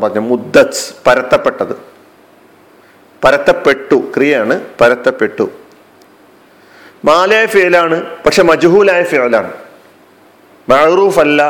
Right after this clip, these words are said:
എന്നർത്ഥം. മുദ്ദത്ത് എന്നത് മുഅന്നസുമാണ്. മുദ്ദത്ത് മുഅന്നസായ ഫിഅല. അർള് മുഅന്നസായിട്ടാണ് ഭാഷയിൽ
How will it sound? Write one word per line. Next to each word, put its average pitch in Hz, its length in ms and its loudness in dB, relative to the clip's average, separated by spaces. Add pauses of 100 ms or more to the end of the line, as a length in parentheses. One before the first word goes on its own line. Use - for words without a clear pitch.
(140)
എന്നർത്ഥം. 120 400 -4 (1160)
മുദ്ദത്ത് 220 560 2 (160)
എന്നത് 185 320 2 (120)
മുഅന്നസുമാണ്. 180 720 0 (1120)
മുദ്ദത്ത് 131 480 0 (640)
മുഅന്നസായ 160 500 0 (120)
ഫിഅല. 107 240 0 (2000)
അർള് 170 340 2
മുഅന്നസായിട്ടാണ് 170 880 0 (360)
ഭാഷയിൽ 139 440 0